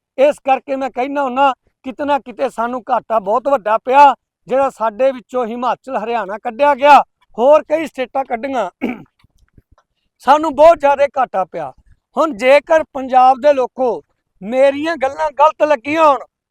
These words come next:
ਚਾਹੇ ਪੰਜਾਬ ਸਰਕਾਰ ਨੂੰ ਲੱਗੀਆਂ ਹੋਣ, ਚਾਹੇ ਉਹ ਕੇਂਦਰ ਸਰਕਾਰ ਨੂੰ ਲੱਗੀਆਂ ਹੋਣ, ਉਹਦੇ ਵਾਸਤੇ ਮੈਂ ਦੋਨੇ ਹੱਥ ਜੋੜ ਕੇ ਮਾਫੀ ਚਾਹੁੰਦਾ। ਪਰ ਤੁਸੀਂ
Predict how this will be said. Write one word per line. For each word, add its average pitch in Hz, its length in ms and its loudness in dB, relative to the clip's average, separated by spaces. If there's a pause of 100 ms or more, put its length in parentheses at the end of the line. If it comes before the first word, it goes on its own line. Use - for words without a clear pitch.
(100)
ਚਾਹੇ 302 220 4
ਪੰਜਾਬ 269 640 4
ਸਰਕਾਰ 262 600 2
ਨੂੰ 302 140 -6
ਲੱਗੀਆਂ 285 400 -2
ਹੋਣ, 262 220 0 (480)
ਚਾਹੇ 294 200 4
ਉਹ 302 200 6
ਕੇਂਦਰ 262 340 0
ਸਰਕਾਰ 247 560 0
ਨੂੰ 302 140 -6
ਲੱਗੀਆਂ 285 400 -2
ਹੋਣ, 247 100 -4 (500)
ਉਹਦੇ 320 300 4
ਵਾਸਤੇ 302 360 2
ਮੈਂ 302 140 -4
ਦੋਨੇ 311 380 -4
ਹੱਥ 294 220 0
ਜੋੜ 254 220 -2
ਕੇ 285 180 -2
ਮਾਫੀ 240 340 -4
ਚਾਹੁੰਦਾ। 294 460 2 (340)
ਪਰ 302 280 4 (320)
ਤੁਸੀਂ 302 320 -6